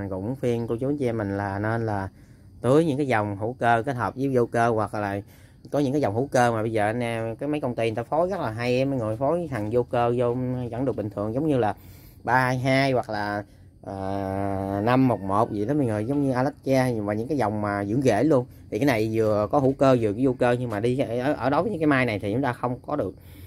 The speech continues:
tưới cái, những cái liều mà nó mạnh nặng giống như những, những cái mai mà trưởng thành. Ta đi cái liều lọt hơn tí ha,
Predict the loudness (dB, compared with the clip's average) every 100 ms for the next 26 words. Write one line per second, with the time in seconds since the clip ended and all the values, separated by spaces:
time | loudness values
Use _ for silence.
0 | -20 -2 4 6 4 -2 -2 2 2 2
1 | 0 -4 -4 -4 -4 -6 -8 -10 -10 -6
2 | -2 0 2 0 0 0 2 2 0 -2
3 | -2 0 -2 -4 -10 -20 -20 -4 4 4
4 | 6 4 4 2 -2 -4 -4 -4 -2 0
5 | 0 4 4 4 -4 -8 -2 -2